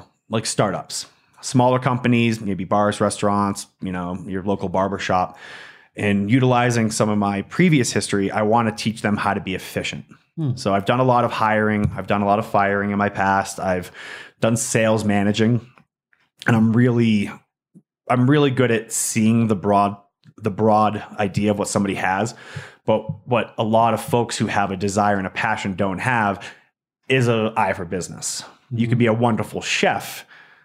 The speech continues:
Speaker 1: and you know, might know how to run a kitchen, but that doesn't mean that you know how to run a restaurant.
Speaker 2: Right.
Speaker 1: You know, so those things don't go hand in hand. Uh, what I wanna do is I wanna say, "Hey,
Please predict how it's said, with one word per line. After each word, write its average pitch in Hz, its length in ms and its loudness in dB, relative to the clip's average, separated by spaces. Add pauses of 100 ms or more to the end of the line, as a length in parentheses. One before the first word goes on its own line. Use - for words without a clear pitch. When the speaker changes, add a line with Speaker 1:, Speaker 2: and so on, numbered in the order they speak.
(100)
Speaker 1:
and 101 160 -4
you 110 100 2
know, 110 100 2
might 110 220 0
know 107 60 -2
how 113 100 -2
to 104 80 0
run 104 160 2
a 92 60 -6
kitchen, 101 560 -2
but 104 100 -2
that 113 100 4
doesn't 120 180 2
mean 117 160 0
that 107 120 -2
you 110 60 0
know 107 80 -2
how 107 60 2
to 101 100 0
run 98 180 -2
a 90 100 -4
restaurant. 82 600 -6
Speaker 2:
Right. 107 320 -2 (260)
Speaker 1:
You 101 140 -6
know, 98 260 -2 (540)
so 113 260 0
those 123 220 0
things 127 180 2
don't 117 180 0
go 107 100 -4
hand 113 300 -2
in 101 80 -4
hand. 117 520 -2 (260)
Uh, 95 280 -2
what 113 280 -2
I 123 160 2
wanna 113 260 0
do 104 200 0
is 101 100 -2
I 104 140 0
wanna 107 180 -2
say, 95 220 -2
"Hey, 107 420 0